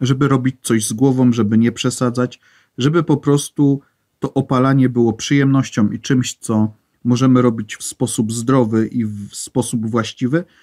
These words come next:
a nie czymś, co może nam zaszkodzić. Tutaj od razu zapraszam na mój kolejny materiał, w którym po prostu będę mówił o tym, w jaki sposób tak pozytywnie dla naszego organizmu, czyli po prostu zdrowo się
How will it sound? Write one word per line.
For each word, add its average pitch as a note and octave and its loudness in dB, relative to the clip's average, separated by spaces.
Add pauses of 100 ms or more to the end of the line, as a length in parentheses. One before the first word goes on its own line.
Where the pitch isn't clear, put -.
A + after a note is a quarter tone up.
(200)
a C#3+ 2
nie D3+ 4
czymś, C3+ -2
co - -2
może A2 2
nam G2+ 4
zaszkodzić. - -8 (240)
Tutaj G3+ 2
od E3 2
razu D3+ 2
zapraszam C3+ -2
na A#2+ 2
mój A2+ 0
kolejny A2+ 2 (340)
materiał, B2 2
w - -12
którym G3+ 4
po F3 2
prostu D#3+ 0
będę C3+ 4
mówił B2+ 4
o C3 2
tym, B2 2 (400)
w A2 -2
jaki F3 2
sposób D#3 0 (240)
tak G2 -6
pozytywnie C#3 2
dla B2 2
naszego A2+ 0
organizmu, A#2 2 (680)
czyli G#2+ 0
po G#2 -4
prostu A2 -2
zdrowo A2 0
się G2 2